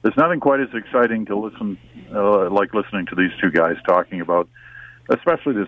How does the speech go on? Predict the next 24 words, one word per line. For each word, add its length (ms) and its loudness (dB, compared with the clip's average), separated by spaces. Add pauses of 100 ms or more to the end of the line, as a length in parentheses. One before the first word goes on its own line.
sixties. 540 -4
I 80 2
mean, 220 0
what 240 2
the, 320 2
what 220 4
a 40 0
history 380 0
of 80 -4
hockey 380 0
that 280 0
decade 460 0
was 400 2
in 80 -8
terms 300 -4
of 80 -10
both 220 2
the 60 -4
Leafs 360 -2
and 100 -4
the 60 0
Habs, 420 2
and 760 -18
these 160 0